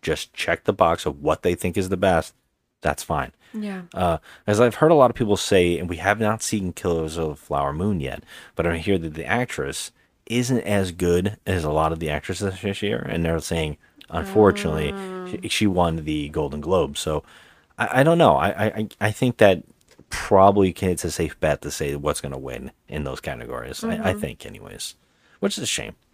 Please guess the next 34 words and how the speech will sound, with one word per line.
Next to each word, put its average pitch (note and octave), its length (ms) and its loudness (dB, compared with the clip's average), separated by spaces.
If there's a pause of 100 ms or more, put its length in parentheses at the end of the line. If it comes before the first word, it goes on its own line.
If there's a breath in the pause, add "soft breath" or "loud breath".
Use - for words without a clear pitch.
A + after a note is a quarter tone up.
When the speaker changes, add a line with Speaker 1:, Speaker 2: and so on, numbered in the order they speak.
(180)
Speaker 2:
Yeah. F#2 360 -14
Speaker 1:
But, G2+ 220 6
uh, F#2 240 6 (720)
yeah, A#2+ 220 -6 (200)
that's G#2 220 -4
our, A2+ 300 -2
that's - 240 -2
it, F#3+ 220 0
right? C#3+ 220 0
You A2+ 80 -2
got A2 100 2
anything A2+ 300 2
Speaker 2:
That's G3+ 100 -4
Speaker 1:
else? - 200 -10
Speaker 2:
No, C4 360 0
that's A#3+ 260 0
it. D4 240 2
That's A3 180 -4
all A#3 140 0
we A#3+ 100 -2
got. A#3+ 300 0 (180)
Speaker 1:
Okay, A#2 400 0 (100)
yeah. C3+ 220 -4
So, G#2 320 0
uh, G2+ 140 4
that's F#2 300 -4
our A#2+ 140 0
listing, G2+ 520 -4
our F2+ 120 -4
ranking, E2 580 -6
our D#2 140 -4
thoughts, F#2+ 580 -6
and, A2 340 -6
uh, A2+ 300 -4